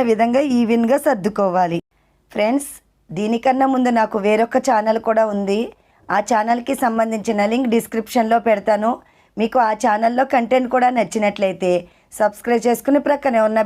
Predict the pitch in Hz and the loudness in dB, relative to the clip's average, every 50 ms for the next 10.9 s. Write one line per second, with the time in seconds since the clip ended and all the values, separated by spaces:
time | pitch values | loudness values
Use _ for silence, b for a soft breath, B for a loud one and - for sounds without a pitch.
0 | 202 214 208 220 233 247 247 - 269 254 254 277 285 294 269 247 - - 233 214 | 2 2 2 2 2 0 0 0 0 0 2 2 0 2 0 0 -2 -2 -2 -2
1 | 220 214 214 - 214 196 202 - - 202 185 175 165 160 - b b b b b | -2 -2 -2 -2 -4 -4 -4 -4 -4 -4 -2 -2 -4 -6 -10 b b b b b
2 | b b 190 - - 247 262 277 285 277 254 240 233 220 214 220 - - 233 262 | b b -2 -2 0 2 2 2 2 2 2 2 2 2 0 0 -4 -4 -2 -2
3 | 247 - 269 254 262 247 233 214 208 226 247 240 247 262 240 254 277 294 - - | -2 0 0 0 2 2 2 0 2 2 0 0 0 0 0 2 2 0 0 0
4 | 277 247 233 226 233 208 208 - 233 220 214 247 220 208 202 214 208 202 214 214 | 0 2 0 0 -2 -4 -4 -2 -2 -2 0 -2 -2 0 0 -2 0 0 0 0
5 | 233 262 294 294 285 - - 226 208 190 165 165 170 - - _ _ _ _ _ | 2 2 2 0 -2 -2 -2 -2 -2 -2 -2 -4 -6 -8 -10 _ _ _ _ _
6 | _ _ _ - 202 226 214 208 208 196 220 226 240 254 285 277 - 285 247 233 | _ _ _ -2 0 2 4 4 2 2 2 2 2 2 2 2 2 0 0 0
7 | 233 233 233 233 240 277 285 277 247 240 226 269 269 254 240 233 220 214 214 254 | 0 0 2 2 2 2 2 0 -2 -2 -2 0 0 2 2 0 0 0 0 0
8 | 240 - 254 233 190 196 226 226 233 226 226 233 233 - 233 214 220 214 226 220 | 0 2 0 0 0 0 -2 0 0 2 2 2 2 2 0 2 2 2 2 2
9 | 214 208 226 269 392 494 - b b b b b b b - 226 214 220 233 269 | 0 0 0 0 -2 -2 -6 b b b b b b b -2 0 0 0 2 2
10 | 285 277 262 240 - 269 247 277 254 220 202 247 226 - 226 208 208 202 | 2 2 2 2 0 0 0 0 0 0 0 -2 -2 0 0 0 0 0